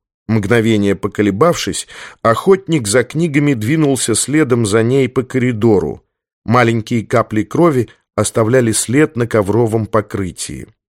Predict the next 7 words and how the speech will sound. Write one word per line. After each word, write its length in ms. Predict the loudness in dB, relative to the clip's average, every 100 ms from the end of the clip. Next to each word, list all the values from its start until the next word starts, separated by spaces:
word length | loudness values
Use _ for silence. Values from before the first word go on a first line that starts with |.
| _ _
В 100 | -12
комнате 480 | 0 2 4 0 -2
Корсо 420 | -2 0 0 -2
усадил 460 | -4 -2 0 0 0
девушку 440 | 2 0 -2 -4
на 120 | -6 -2
кровать, 460 | 0 2 2 -2